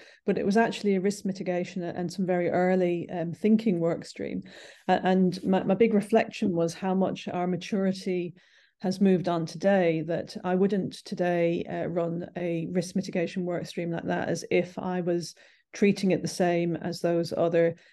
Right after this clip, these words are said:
embedded, um, delivery work streams and tasks. Today, I would, I would call that out as a risk mitigation, um, activity, and I'd look at it through,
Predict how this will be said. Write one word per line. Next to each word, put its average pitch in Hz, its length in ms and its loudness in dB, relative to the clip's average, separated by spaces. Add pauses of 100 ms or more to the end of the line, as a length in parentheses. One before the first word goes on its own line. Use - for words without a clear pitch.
(140)
embedded, 180 680 0 (140)
um, 175 220 -4
delivery 190 440 4
work 165 300 -2
streams 170 320 -8
and 160 80 -8
tasks. 208 640 -2 (420)
Today, 190 360 4
I 165 80 4
would, 165 260 0
I 175 80 -2
would 165 240 -4
call 175 220 0
that 165 140 -2
out 160 200 -4
as - 140 -8
a 175 40 -4
risk 170 280 -8
mitigation, 175 760 0 (140)
um, 170 180 0
activity, 175 880 0 (100)
and 170 460 -4
I'd 175 220 -4
look 175 200 -2
at 190 120 -4
it - 180 -4
through, 170 400 0